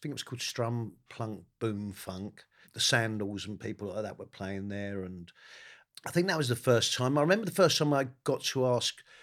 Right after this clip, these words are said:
I got asked to D J, and I go-, I got so nervous, I literally, I, you know, took my records down to the car,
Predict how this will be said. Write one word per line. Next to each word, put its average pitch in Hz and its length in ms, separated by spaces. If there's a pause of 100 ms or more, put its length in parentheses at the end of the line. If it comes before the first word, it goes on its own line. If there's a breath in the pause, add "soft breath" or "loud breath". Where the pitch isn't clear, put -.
(200 soft breath)
I 117 60
got 117 140
asked 139 300
to 120 80
D 104 220
J, 98 420 (640 soft breath)
and 127 140
I 127 80
go-, 123 240
I 143 80
got 131 220
so 151 320
nervous, 135 680 (140)
I 113 120
literally, 110 920 (100)
I, 98 100 (180)
you 135 140
know, 98 220 (400)
took - 180
my 117 60
records 110 320
down 104 160
to 110 100
the 98 60
car, 95 380